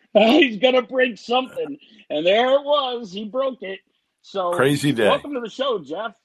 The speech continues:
Speaker 2: No,
Speaker 1: Yeah,
Speaker 2: good to,
Speaker 1: you
Speaker 2: good
Speaker 1: talked
Speaker 2: to
Speaker 1: to
Speaker 2: be
Speaker 1: Danny
Speaker 2: here.
Speaker 1: today, huh?
Speaker 2: It was, uh, yeah, I mean, like, not, listen, I don't think any of us are surprised that Danny is stepping down,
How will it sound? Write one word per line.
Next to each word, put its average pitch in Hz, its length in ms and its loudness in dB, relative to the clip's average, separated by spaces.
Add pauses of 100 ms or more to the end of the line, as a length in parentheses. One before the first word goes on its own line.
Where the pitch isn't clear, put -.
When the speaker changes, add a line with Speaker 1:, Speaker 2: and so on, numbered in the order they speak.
(440)
Speaker 2:
No, 143 200 4
Speaker 1:
Yeah, 143 180 -2
Speaker 2:
good 151 60 -6
to, 175 60 -2
Speaker 1:
you - 20 -
Speaker 2:
good 214 80 -10
Speaker 1:
talked 254 200 -4
Speaker 2:
to - 60 -4
Speaker 1:
to - 40 -6
Speaker 2:
be 190 140 -4
Speaker 1:
Danny 185 140 -4
Speaker 2:
here. 208 220 0
Speaker 1:
today, 113 120 -10
huh? 214 160 -10 (520)
Speaker 2:
It 120 80 -14
was, 139 320 -12
uh, 135 320 -2
yeah, 185 360 -8
I 120 100 -8
mean, 127 200 -16
like, 120 220 -10
not, 185 320 -10 (100)
listen, 160 400 -6 (440)
I 202 80 -6
don't 262 160 -4
think 202 140 -10
any 180 240 -8
of 156 100 -10
us 143 240 -8
are 120 80 -16
surprised 120 640 -8
that 95 200 -18
Danny 92 580 -16
is 98 200 -20
stepping 80 420 -14
down, 71 120 -20